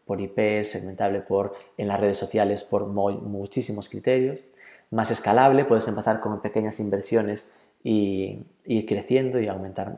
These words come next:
ah, la inversión, y más corregible porque como puedes medir más, puedes en tiempo real estar pivotando los, las inversiones.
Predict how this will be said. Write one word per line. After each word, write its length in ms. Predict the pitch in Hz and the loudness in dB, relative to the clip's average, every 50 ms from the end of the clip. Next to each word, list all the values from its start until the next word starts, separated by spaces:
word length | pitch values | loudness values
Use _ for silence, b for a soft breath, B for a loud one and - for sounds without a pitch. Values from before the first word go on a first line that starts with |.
| - - | -12 -12
ah, 240 | 104 101 95 95 | -10 -10 -8 -8
la 80 | 98 101 | -6 -6
inversión, 480 | 101 104 110 110 - - 147 147 170 B B B B B _ | -6 -4 -6 -6 -4 -4 -6 -6 -6 B B B B B _
y 80 | 139 - | -2 0
más 180 | 113 110 - | 0 0 4
corregible 480 | - 123 117 113 110 139 135 131 147 147 | 6 6 6 6 6 4 4 6 4 2
porque 240 | - 107 - - - | 2 -2 -6 -6 -6
como 200 | - - 95 - | -6 -6 -2 0
puedes 220 | - 104 104 104 | 0 0 0 0
medir 220 | 101 202 104 104 107 | -2 -2 -2 0 0
más, 300 | 110 117 120 - B B B B B - | -2 -4 -4 -6 B B B B B 2
puedes 260 | 117 110 110 110 - | 4 4 4 4 2
en 80 | 107 | 0
tiempo 220 | 104 110 104 104 110 | 0 0 0 0 2
real 320 | 110 110 110 110 120 B B B B - - | 4 6 6 6 4 B B B B -10 -8
estar 300 | 110 95 - 104 101 - | -8 -4 -2 -2 -2 0
pivotando 520 | - 107 98 98 98 98 98 101 101 104 | 0 0 0 0 0 -2 -2 -2 -2 -2
los, 440 | 101 98 92 87 90 92 - - - | -2 -2 -2 -2 -2 -4 -8 -10 -12
las 140 | 98 92 - | -12 -10 -10
inversiones. 640 | 95 98 104 - - - 120 123 - _ - _ | -10 -12 -12 -12 -12 -14 -16 -18 -20 _ -20 _